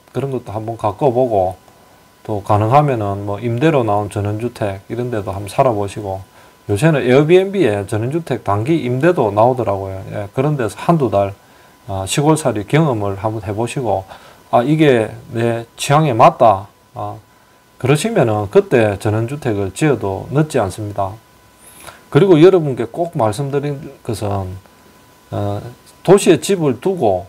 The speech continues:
어, 또 전원주택을 시골에 사가지고 두 집 살림을 하면은 어느 한 집도 관리가 안 됩니다. 두 집을 관리하기란 상당히 힘든 일이거든요.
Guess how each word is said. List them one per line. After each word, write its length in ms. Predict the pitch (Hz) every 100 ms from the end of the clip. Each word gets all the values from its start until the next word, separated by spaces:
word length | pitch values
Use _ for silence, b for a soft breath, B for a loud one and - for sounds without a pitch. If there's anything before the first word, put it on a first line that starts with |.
| -
어, 320 | 107 101 98 -
또 180 | 120 -
전원주택을 600 | 113 123 147 151 123 107
시골에 420 | - 139 143 113
사가지고 600 | - 107 135 131 98 98
두 160 | - 104
집 160 | 170
살림을 500 | - 123 110 117 107
하면은 580 | 98 117 98 98 95 92 95 b b b -
어느 120 | 190
한 240 | 165 120 117
집도 520 | 165 - 107 101 95 104 -
관리가 380 | - 98 135 147
안 100 | 104
됩니다. 440 | 101 107 95 95 -
두 140 | 107
집을 280 | 135 156 165
관리하기란 580 | 107 98 131 135 110 101
상당히 640 | - 110 170 190 117 101 -
힘든 380 | - 175 202 165
일이거든요. 600 | 101 101 101 101 98